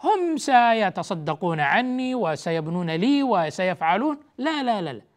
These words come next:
يقول: "أنا سأدخر لنفسي من الآن، أنا سأوقف لنفسي من الآن"، وهذا والله من الموفقين. هذا إنسان موفق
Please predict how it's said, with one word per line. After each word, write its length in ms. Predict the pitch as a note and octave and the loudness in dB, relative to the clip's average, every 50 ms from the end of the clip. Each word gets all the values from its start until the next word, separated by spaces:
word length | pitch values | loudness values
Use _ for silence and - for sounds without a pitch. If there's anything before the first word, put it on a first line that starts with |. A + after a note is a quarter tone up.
| _ _ _ _ _ _ - | _ _ _ _ _ _ -6
يقول: 420 | E3+ D#3 E3 D#3+ - A#3 A#3 A3 G#3 | -2 -2 0 0 2 2 2 2 4
"أنا 540 | G#3+ A#3 C4 C4+ D#4 D#4 D#4+ D#4+ E4 E4 - _ _ _ _ _ _ _ _ _ _ _ | 4 4 4 2 2 -2 -2 -2 -4 -6 -8 _ _ _ _ _ _ _ _ _ _ _
سأدخر 1000 | - - - - G#3+ G#3 F#3+ F#3+ F#3+ F#3 E3 D#3 D#3+ C4+ C#4 - - A#3+ A3 G#3 | -16 -14 -6 0 2 4 6 6 6 4 2 0 0 0 0 0 0 -2 -2 -2
لنفسي 460 | G3 G3 G3 A3+ B3 - - - A3 | -2 -2 -2 -2 -2 -4 -4 -4 -4
من 120 | G3+ G3+ F#3+ | -2 -2 -2
الآن، 640 | F3 D#3+ C#3+ - F#3 G#3 A3+ A3 F#3+ D3 A2+ G2+ - _ _ _ _ _ _ _ _ _ _ _ _ _ - | -2 -2 -2 0 0 2 2 2 -2 -4 -6 -10 -14 _ _ _ _ _ _ _ _ _ _ _ _ _ 0
أنا 380 | G3 A3+ C4 C4+ C#4 C#4 C#4 C4+ | 0 0 0 0 -4 -4 -6 -6
سأوقف 600 | - - G#3+ A3+ A#3+ A#3 B3+ B3+ B3 C4 A3 F3 | -6 -4 -6 -4 -2 -2 -2 -2 -2 -4 -6 -4
لنفسي 480 | G3+ F#3+ F#3+ G3+ A#3 - - - G#3+ G#3 | -4 -4 -2 -2 -2 -4 -4 -6 -4 -4
من 120 | G3 F#3+ | -4 -4
الآن"، 520 | F3+ F3 D#3+ - G3+ G#3+ A3+ A3 G3+ F3 D3+ D#3 | -4 -6 -6 -6 -4 -2 -2 -2 -2 -4 -6 -2
وهذا 260 | D3 E3 G#3 G3+ G#3 | 0 0 0 0 -2
والله 580 | G3+ G3 G3 F#3+ F#3 G3+ A3+ A#3 A3+ A3 G#3 | -4 -4 -4 -4 0 2 2 2 2 2 0
من 140 | F#3+ G3 G3+ | -2 -2 -2
الموفقين. 1000 | G#3+ A3 G#3 G3 G3+ G#3+ G#3 - - G3+ F#3+ - E3+ D#3 D#3 D3+ D3+ D3+ D3 - _ _ _ _ _ _ _ _ _ _ _ - | -2 -2 -2 -2 -2 -2 -4 -4 -4 -4 -4 -4 -4 -4 -4 -4 -4 -6 -8 -10 _ _ _ _ _ _ _ _ _ _ _ 2
هذا 240 | - A3+ A#3+ G#3+ G#3+ | 4 4 4 4 0
إنسان 380 | G#3+ G3+ - - A#3 A#3+ G#3+ | -2 -2 -2 -2 -2 0 0
موفق 640 | G3 F#3 F#3 G3+ G#3+ G#3 - - E3 - - - | 2 2 2 2 0 0 -2 -6 -6 -6 -8 -14